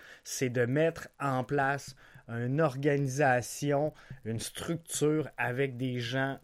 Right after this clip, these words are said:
très crédibles qui vont, euh, apporter énormément,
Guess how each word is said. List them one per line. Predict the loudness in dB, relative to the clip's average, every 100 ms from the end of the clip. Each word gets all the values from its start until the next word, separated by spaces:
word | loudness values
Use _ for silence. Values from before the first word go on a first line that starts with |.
| _ -12
très | -2 0 0 -2 -12
crédibles | -2 0 0 2 2 0 -6 -14 -20 _
qui | -8 -6
vont, | 0 2 2 0 0
euh, | 0 0 0
apporter | 0 4 2 2 -4 -4 -4 _
énormément, | 2 4 4 2 0 0 0